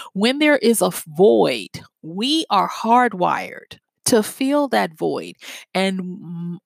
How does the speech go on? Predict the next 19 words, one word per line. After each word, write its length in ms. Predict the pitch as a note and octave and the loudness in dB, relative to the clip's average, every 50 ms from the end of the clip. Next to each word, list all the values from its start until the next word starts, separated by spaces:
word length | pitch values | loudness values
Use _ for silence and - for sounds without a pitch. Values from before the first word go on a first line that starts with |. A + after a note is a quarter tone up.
| _ - | _ -2
a 100 | F#3 F3+ | 0 2
lot 280 | F#3+ G3+ G#3+ A#3+ C4 | 2 2 2 2 0
of 80 | C4+ B3 | 0 -2
times 460 | - A#3+ A#3+ B3+ B3+ A#3+ G#3+ G3+ - | -4 -6 -4 -2 -2 -2 -2 -2 -2
that 200 | G3+ G#3 G#3+ F#3+ | 0 0 0 -2
void 420 | F3 - G3 A3 A#3+ B3+ B3+ G#3+ | -2 0 2 4 4 4 2 2
will 300 | F#3+ F3 G#3+ A#3+ C#4+ E4 | 0 2 2 4 4 4
be 160 | E4+ E4 D#4+ D#4 | 4 4 2 2
filled 640 | - - - D4+ D4+ E4 D#4 D4+ - G#3+ G#3+ - - | 0 -2 -6 -4 -2 -2 -2 -2 -4 -6 -8 -8 -6
with 240 | F#3 F#3+ F#3+ E3+ - - | -6 -4 -6 -6 -6 -4
our 180 | - E3 D#3+ | -2 -2 -2
parables, 840 | D#3+ - - - B3 B3+ B3+ C4 C4 A#3 C4+ C4 C4 C4 B3+ - - A3 | -4 -6 -4 -2 -2 0 0 -2 -2 -2 0 0 0 0 -2 -4 -6 -8
narratives, 800 | G3 F3+ F#3+ G3+ G#3+ A3+ B3 A#3+ - - B3+ A#3+ A#3+ A3+ - | -6 -2 -2 0 0 0 -2 -4 -4 -2 -2 0 -2 -2 -6
and 180 | - F#3 E3 - | -10 -10 -8 -8
stories 480 | - - F3+ F3 E3+ E3+ E3+ F3 - | -8 -4 -4 -2 -2 -2 -4 -4 -6
we 100 | G3+ G#3 | -8 -8
tell 280 | G#3 - B3+ C4+ C#4+ C4+ | -6 -2 -2 0 0 0
ourselves. 580 | G3+ F3 - - - - - - - - - - - - - - - - - - - - | -2 -4 -6 -8 -8 -8 -10 -10 -10 -12 -14 -14 -14 -16 -16 -14 -14 -14 -16 -12 -6 -2
Um, 540 | F#3 F3+ E3+ E3+ E3 E3 E3 D#3+ E3 F3+ | 0 2 2 2 0 0 -2 -6 -12 -10